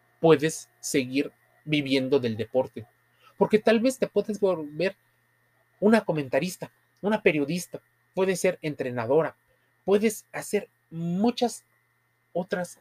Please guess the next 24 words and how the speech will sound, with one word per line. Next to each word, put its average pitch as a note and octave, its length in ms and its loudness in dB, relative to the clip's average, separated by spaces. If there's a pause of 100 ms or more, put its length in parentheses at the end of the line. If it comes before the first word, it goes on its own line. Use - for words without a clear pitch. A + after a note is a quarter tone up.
áreas E3 460 -8 (1000)
de, C3 680 -4 (360)
del B2+ 220 -12
deporte, - 360 -12 (1200)
de C#3 80 -4
ese C#3 180 -6
que B2+ 120 -10
te - 80 -14
apasiona. A#2+ 440 -12 (960)
Así A#2+ 240 -12
que - 280 -4 (480)
ahí D#3+ 220 -4
no E3+ 100 -10
acaban C#3+ 460 -6
las - 160 -16
cosas. - 460 -12 (920)
Por E3+ 160 8
más E3+ 260 2
que D3+ 100 -6
te C3+ 120 -8
intenten B2+ 440 -6
amedrentar, A2+ 600 -8 (680)
simplemente B2+ 600 -10 (1200)
denuncia, D3 400 -4